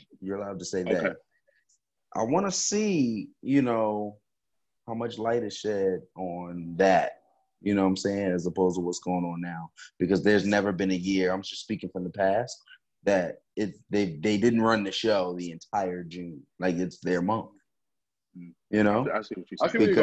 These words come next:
Speaker 3: going.
Speaker 1: it's all,
Speaker 3: I see what you're
Speaker 1: it's already something crazy going on right now. And if you have any idea, like, a lot of them are on the front lines too, you know?
Speaker 3: Yeah.
Speaker 2: Mm-hmm.
Speaker 1: But I just wanna
Speaker 2: No, they
Speaker 1: know.
Speaker 2: are.
Speaker 3: A lot of
Speaker 1: I just
Speaker 3: them
Speaker 1: wanna know.
Speaker 3: outside.
Speaker 1: It's, it's, but
Speaker 2: They
Speaker 1: it
Speaker 2: are.
Speaker 1: is, it is,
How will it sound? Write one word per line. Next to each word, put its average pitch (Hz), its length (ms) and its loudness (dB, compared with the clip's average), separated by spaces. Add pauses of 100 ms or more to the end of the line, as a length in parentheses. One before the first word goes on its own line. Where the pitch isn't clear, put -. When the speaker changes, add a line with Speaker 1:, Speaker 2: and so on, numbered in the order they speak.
Speaker 3:
going. 104 60 2
Speaker 1:
it's 104 120 -2
all, 117 180 6
Speaker 3:
I 113 120 4
see 156 60 -10
what 147 60 -6
you're 131 100 -4
Speaker 1:
it's 113 160 -4
already 117 480 0
something 113 360 -12
crazy 107 580 -6
going 92 320 -4
on 87 200 -12
right 87 200 -18
now. 82 280 -14
And 87 100 -20
if - 100 -16
you 98 120 2
have 92 160 2
any 92 240 -2
idea, 85 580 2
like, 80 340 -8 (1080)
a 80 80 4
lot 92 240 6
of 101 140 0
them 95 160 0
are 92 80 -6
on 92 60 -6
the 92 60 -10
front 92 280 -8
lines 92 400 -8
too, - 260 -8 (380)
you 104 120 -2
know? 104 160 0
Speaker 3:
Yeah. 117 120 6
Speaker 2:
Mm-hmm. 139 320 -2
Speaker 1:
But 92 100 0
I 95 60 4
just 92 200 -6
wanna 95 180 2
Speaker 2:
No, 196 60 6
they 190 80 6
Speaker 1:
know. 196 140 8
Speaker 2:
are. - 20 8
Speaker 3:
A - 100 8
lot 156 100 6
of 170 60 -2
Speaker 1:
I - 20 -2
just 170 120 0
Speaker 3:
them 160 80 2
Speaker 1:
wanna 104 100 2
know. 113 80 6
Speaker 3:
outside. 160 140 6
Speaker 1:
It's, 117 120 0
it's, 120 320 2
but 120 220 6
Speaker 2:
They 120 60 8
Speaker 1:
it 117 40 6
Speaker 2:
are. 120 60 8
Speaker 1:
is, 123 280 6
it 101 140 -6
is, 113 200 -8